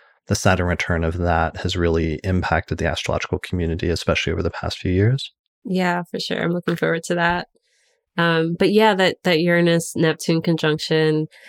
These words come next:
Speaker 2: was even tighter for sure, um, in the, in the early nineties and into the mid nineties, or I guess, yeah. Yeah, like, early, early to mid, I guess, nineteen ninety-four.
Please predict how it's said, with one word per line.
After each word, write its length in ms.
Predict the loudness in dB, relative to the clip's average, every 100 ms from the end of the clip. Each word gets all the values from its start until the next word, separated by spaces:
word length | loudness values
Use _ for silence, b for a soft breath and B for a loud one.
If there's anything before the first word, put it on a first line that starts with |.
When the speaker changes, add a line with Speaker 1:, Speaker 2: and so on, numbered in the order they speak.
| B
Speaker 2:
was 160 | 0 0
even 240 | 2 2
tighter 560 | 2 2 2 4 2 0 -2
for 140 | -4
sure, 580 | -2 -2 0 0 -2 -4 _ _ _ -2
um, 540 | 0 2 0 -4 -6 -12 _ _
in 220 | 0 2 2
the, 340 | 2 2 0
in 140 | 2 2
the 100 | 2
early 260 | 2 4
nineties 540 | 2 2 0 0 0 0
and 120 | 0
into 220 | 0 -2
the 100 | -2
mid 200 | 0 -2
nineties, 640 | 0 0 0 0 -2 -4 -2
or 140 | -2
I 60 | 0
guess, 420 | 0 -2 -6 -14 _
yeah. 300 | 0 0 -2 -10 _ _ -2
Yeah, 220 | 2 4
like, 200 | 2 0 -2
early, 540 | 0 4 4 2 -2 -6 -12 -6
early 260 | -2 0
to 80 | 0
mid, 260 | 0 0 -2
I 60 |
guess, 440 | -2 -2 -4 -6 -6
nineteen 380 | -2 -2 -2 -2
ninety-four. 760 | 0 0 -2 -2 0 0 -2